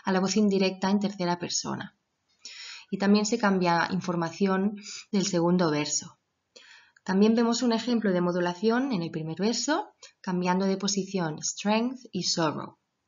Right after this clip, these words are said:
Los dos últimos versos sí que son más parecidos a los originales, aunque se dramatiza un poco más la información.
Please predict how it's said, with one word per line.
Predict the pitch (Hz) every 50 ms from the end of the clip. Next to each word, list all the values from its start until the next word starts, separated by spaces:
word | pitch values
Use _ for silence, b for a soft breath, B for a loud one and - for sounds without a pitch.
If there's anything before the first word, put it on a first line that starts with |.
| _ _ _ _ _ B B B B B B B B B B B -
Los | 196 190 190
dos | 220 220 -
últimos | 247 240 240 233 226 226 220 214
versos | 240 233 233 - - 247 254 269 262
sí | - - 214
que | 202 220
son | 202 220 220
más | 208 208 202 208
parecidos | 202 202 202 196 196 208 214 214 226 -
a | 233
los | 214 202 202 -
originales, | 180 170 160 - - 156 156 156 143 - - - - -
aunque | - 180 170 170 -
se | - - 175
dramatiza | 170 170 170 170 170 170 190 185 202 196
un | 190 185
poco | 190 180 - 180
más | 175 175 175 175
la | 190
información. | 190 180 185 185 170 147 135 131 - - - - - 180 -